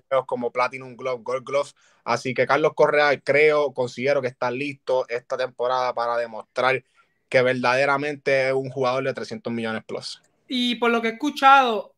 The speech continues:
Speaker 2: es algo que ya en las bocas de la franquicia, o sea, Carlos Correa se lesiona, es algo que no es un tema prevalente. Hemos visto como que el año pasado fue contusión, eh, por un bolazo.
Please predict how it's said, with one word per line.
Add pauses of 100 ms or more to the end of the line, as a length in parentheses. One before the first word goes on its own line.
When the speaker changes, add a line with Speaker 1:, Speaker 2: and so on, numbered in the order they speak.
(200)
Speaker 2:
es
algo
que
ya
en
las
bocas
de
la
franquicia,
o
sea,
Carlos
Correa
se
lesiona,
es
algo
que
no
es
un
tema
prevalente.
Hemos
visto
como
que (240)
el
año
pasado
fue
contusión, (300)
eh,
por
un
bolazo.